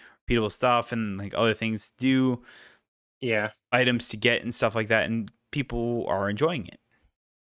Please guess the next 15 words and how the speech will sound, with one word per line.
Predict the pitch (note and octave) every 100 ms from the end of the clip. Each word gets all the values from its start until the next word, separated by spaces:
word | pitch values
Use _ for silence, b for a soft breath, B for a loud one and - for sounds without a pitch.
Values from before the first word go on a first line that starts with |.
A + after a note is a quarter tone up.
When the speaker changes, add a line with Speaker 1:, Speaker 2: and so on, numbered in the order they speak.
| _
Speaker 2:
Sa-, | - F3
uh, | D3 D#3 -
same | F3 E3+
kind | E3 D3
of | -
thing | C#3 B2
with | A#2+ A2+
Elder | B2+ A#2+ A2
Scrolls | G#2 A#2 G#2+ G#2+
Online, | G#2+ G#2+ G#2+ A2 G#2+ -
where | C#3 A#2+
it |
just | A#2+ A#2
had | A#2+
a | A2+